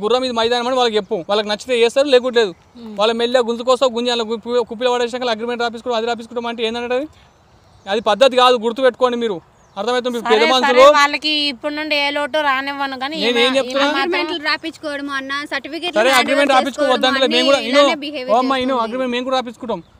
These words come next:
Speaker 1: మేము కూడా రాపించుకుంటాం, మేము సినిమా
Speaker 3: సర్టిఫికెట్లు కూడా హ్యాండ్ ఓవర్లోకి
Speaker 1: మేము కూడా
Speaker 3: తీసుకుంటుంది
Speaker 1: తీసుకుంటాం
Speaker 3: అసలు.
Speaker 1: certificate, తప్పులేదు, నువ్వు తప్పులేదు, కానీ first year చెప్పు వాళ్ళకు, ఏమని ఈ certificate తీసుకోవడానికి ఈ పని ఉంటుంది, ఇట్లా, ఇట్లా కథ ఉంటుంది, ఇది లెక్క ఉంటుంది అని. ఎందుకంటే వాళ్ళే కాదు, మీరు కూడా మోసం చేసిపోతే వాళ్ళ పరిస్థితి ఏంది?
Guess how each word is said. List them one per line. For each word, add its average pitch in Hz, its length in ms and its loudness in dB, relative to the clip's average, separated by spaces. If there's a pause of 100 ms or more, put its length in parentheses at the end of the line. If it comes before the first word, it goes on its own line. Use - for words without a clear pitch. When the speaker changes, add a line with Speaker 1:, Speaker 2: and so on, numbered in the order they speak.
(140)
Speaker 1:
మేము 226 160 -4
కూడా 262 120 0
రాపించుకుంటాం, 247 340 -6
మేము 233 140 0
సినిమా 240 160 0
Speaker 3:
సర్టిఫికెట్లు 254 340 -2
కూడా 466 140 -6
హ్యాండ్ 320 200 -2
ఓవర్లోకి 320 300 -6
Speaker 1:
మేము 269 460 2
కూడా 311 100 6
Speaker 3:
తీసుకుంటుంది 294 60 -2
Speaker 1:
తీసుకుంటాం 285 240 0
Speaker 3:
అసలు. 247 80 -2
Speaker 1:
certificate, 254 360 -2 (100)
తప్పులేదు, 262 380 0 (420)
నువ్వు 220 160 -8
తప్పులేదు, 254 440 2
కానీ 254 120 -2 (100)
first 233 220 -4
year 269 140 4
చెప్పు 233 160 -4
వాళ్ళకు, 208 220 -2 (200)
ఏమని 247 260 -4 (400)
ఈ - 80 -14
certificate 240 380 0
తీసుకోవడానికి 240 340 -6
ఈ - 80 -10
పని 226 160 -2
ఉంటుంది, 247 260 -4
ఇట్లా, 226 120 -8 (100)
ఇట్లా 214 160 -4
కథ 214 140 -4
ఉంటుంది, 233 220 -4 (380)
ఇది 214 160 -8
లెక్క 208 160 -4
ఉంటుంది 220 160 0
అని. 170 100 -6 (200)
ఎందుకంటే 254 340 -2 (160)
వాళ్ళే 254 260 4
కాదు, 254 160 0
మీరు 254 120 -2
కూడా 269 160 0
మోసం 262 200 -2
చేసిపోతే 262 300 -4
వాళ్ళ 247 240 2
పరిస్థితి 269 240 -6
ఏంది? 311 140 -6